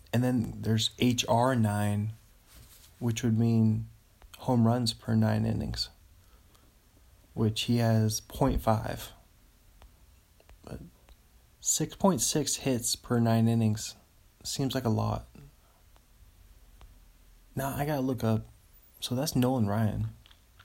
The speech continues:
He's a Hall of Famer. He's <laughs> Nolan Ryan's a paradox, 'cause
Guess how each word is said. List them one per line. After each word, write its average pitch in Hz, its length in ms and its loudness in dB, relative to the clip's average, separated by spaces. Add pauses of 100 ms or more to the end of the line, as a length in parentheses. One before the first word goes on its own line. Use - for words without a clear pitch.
(680)
He's 156 180 -2
a 147 40 4
Hall 143 200 -4
of 127 80 -4
Famer. 110 400 0 (1900)
He's 156 380 -2 (240)
<laughs> 202 260 2 (1400)
Nolan 160 340 4
Ryan's 156 320 2
a - 40 -4
paradox, 113 920 -2 (540)
'cause 123 380 -10